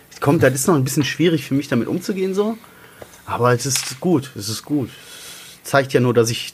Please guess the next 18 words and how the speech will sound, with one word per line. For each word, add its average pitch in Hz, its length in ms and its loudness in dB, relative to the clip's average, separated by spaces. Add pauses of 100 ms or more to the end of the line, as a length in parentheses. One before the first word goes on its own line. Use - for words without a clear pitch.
(160)
fühle, 107 400 -2 (280)
so, 92 200 -12
weißt 104 260 -4
du? 165 80 -8 (340)
Alles 110 300 -6
cool. 123 160 -2 (760)
Aber 120 180 4
ungewohnt. 90 460 -4 (220)
Und 120 300 -2
strange. 95 380 -6 (380)
<laughs> 175 1800 2
Und 151 220 2
gar 180 180 6
nicht 190 140 -2
so 214 100 0
meins. 110 440 0 (420)
Aber - 360 -2
egal. 175 280 0